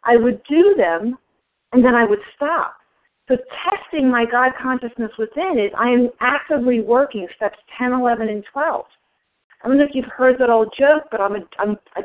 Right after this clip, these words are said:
teabag Christian. I only pray when I'm in hot water. And that's what I would do. I'd only do these steps when I would get restless, irritable,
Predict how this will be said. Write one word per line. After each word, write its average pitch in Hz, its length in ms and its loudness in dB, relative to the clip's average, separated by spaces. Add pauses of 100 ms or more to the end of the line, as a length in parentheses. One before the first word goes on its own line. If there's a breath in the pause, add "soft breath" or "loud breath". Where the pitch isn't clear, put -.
(120)
teabag 233 400 0
Christian. - 560 -6 (520 soft breath)
I 214 80 -2
only 233 240 4 (120)
pray 254 260 4
when 226 140 0
I'm 202 140 0
in 202 80 -4
hot 208 300 -2
water. 262 380 0 (920)
And 254 120 4
that's 302 280 2
what 320 100 0
I 285 140 4
would 262 220 -6
do. 330 200 0
I'd 233 140 4
only 269 220 2
do 269 200 -4
these 247 160 -2 (100)
steps 285 360 -4
when 226 220 -2
I 214 60 2
would 220 120 0
get 214 240 -6
restless, 240 400 -4 (100)
irritable, 220 400 0